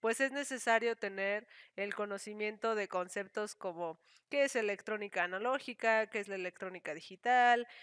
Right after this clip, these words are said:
cuándo es corriente alterna, cuándo es corriente directa. Esto para saber qué fuente le podemos suministrar a nuestros proyectos. También hay conceptos tales como voltaje, resistencia.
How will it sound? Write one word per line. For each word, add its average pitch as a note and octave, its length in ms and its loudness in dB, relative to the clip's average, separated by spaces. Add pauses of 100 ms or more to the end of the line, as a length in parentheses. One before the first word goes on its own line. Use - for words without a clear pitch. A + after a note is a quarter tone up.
(140)
cuándo B3 300 4
es A3+ 140 2
corriente G3 480 -4
alterna, A#3 580 0
cuándo G#3 280 -4
es G3+ 100 -10
corriente G3 400 -6
directa. G#3 680 -2 (300)
Esto B3+ 200 2
para A#3 220 6
saber A3 360 0
qué B3 120 2
fuente A#3+ 380 0
le A#3 120 0
podemos G3+ 460 -6
suministrar F#3+ 640 -4
a F#3 40 -6
nuestros F3 380 -10
proyectos. G#3 720 -2 (920)
También B3+ 440 2 (340)
hay A#3 220 8
conceptos C4 680 2
tales G3 340 0
como F3 480 -6 (300)
voltaje, G#3 1000 4
resistencia. G3+ 1400 2